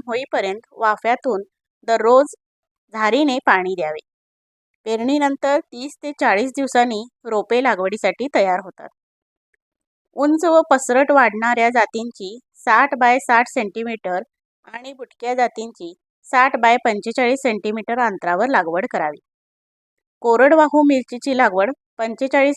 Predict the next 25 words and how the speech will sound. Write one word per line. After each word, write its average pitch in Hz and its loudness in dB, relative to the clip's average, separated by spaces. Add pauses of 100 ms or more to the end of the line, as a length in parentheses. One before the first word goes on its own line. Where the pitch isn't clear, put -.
बाय 254 4
पंचेचाळीस 226 -2
सेंटीमीटर 220 -4
अंतरावर 196 -2
करावी. 175 -2 (1040)
रोपांची 247 0
सरी 262 2
वरंबा 220 2 (100)
पद्धतीने 190 -2
लागवड 180 0
करावी. 160 -4
लागवडीनंतर 220 -4 (360)
पंचवीस, 247 -10 (100)
बावीस 202 0
ते 320 -4
पंचवीस 262 -4
दिवसांनी 226 -4 (120)
पहिली 226 -8
खुरपणी 214 -8
करावी. 160 -4 (840)
त्यानंतर 254 0 (140)
तणांच्या 240 -2
तीव्रतेनुसार 240 -2
खुरपण्या 240 -6
करून 247 0